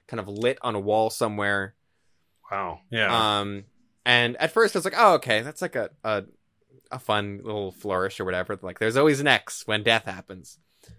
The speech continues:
Speaker 1: But then as the movie continues and, like, as it gets towards the end, you s-, I started seeing X's built into stuff and being like, "Oh shit, oh shit, someone's gonna die soon."
Speaker 2: Wow.
Speaker 1: Even if,
Speaker 2: Oh, that's
Speaker 1: even
Speaker 2: so
Speaker 1: if they
Speaker 2: cool.
Speaker 1: didn't in the same scene, like, they started, that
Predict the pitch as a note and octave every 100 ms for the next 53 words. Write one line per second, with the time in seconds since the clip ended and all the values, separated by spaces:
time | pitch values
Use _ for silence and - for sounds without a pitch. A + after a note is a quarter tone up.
0 | _ - B2+ D3+ E3+ - C#3+ D#3+ F3+ F3+
1 | D#3+ - - B2+ G3+ F#3+ A#2 G#2+ A#2 A2
2 | - B2+ B2 B2+ C3 - C#3 A#2+ - -
3 | A2 C3+ A2+ F#2+ F2+ _ _ _ _ _
4 | _ _ _ C3+ - - - C#3 C#3+ D#3+
5 | C#3 B2 - B2+ B2 B2 A#2 _ - B2
6 | B2 B2 A2 G#2 A2+ G#2+ A2+ A2 - G#2
7 | F#2 - - - A2 G#2 G#2+ G#2+ G2 -
8 | B2+ C3+ - D3+ A#2+ - A#2+ A#2+ - C3
9 | G#2+ _ - C3+ C3 A#2 F2+ G#2 A2 -
10 | F#2 F2+ E2+ _ _ _ _ C#3+ E3 A3+
11 | A#3 F#3 E3+ C3 A2+ G3+ B3+ F3+ D3+ G3+
12 | G#3+ B3 G3+ F#3+ G3 A3+ C#3 - - D#3
13 | D3+ C3 - C3 A#2 - D3 A2+ F#2 G2
14 | G#2 - C3 C3 D#3+ E3+ C#3+ - C3+ B2+